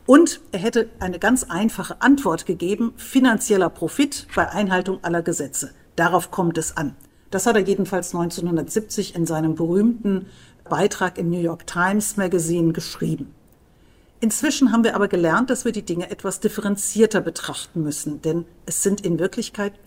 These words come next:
vier Dimensionen, aus denen sich die License to Operate in Wirklichkeit speist. Die erste Dimension, die hatten wir gerade eben schon, das ist die finanzielle Profitabilität.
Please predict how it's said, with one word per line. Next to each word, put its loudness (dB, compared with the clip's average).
vier 2
Dimensionen, 0
aus -4
denen 0
sich -4
die 0
License 0
to -2
Operate -2
in 0
Wirklichkeit -8
speist. -8
Die -4
erste 4
Dimension, 0
die 2
hatten 2
wir 8
gerade -6
eben -8
schon, -8
das -6
ist -4
die 4
finanzielle 2
Profitabilität. -8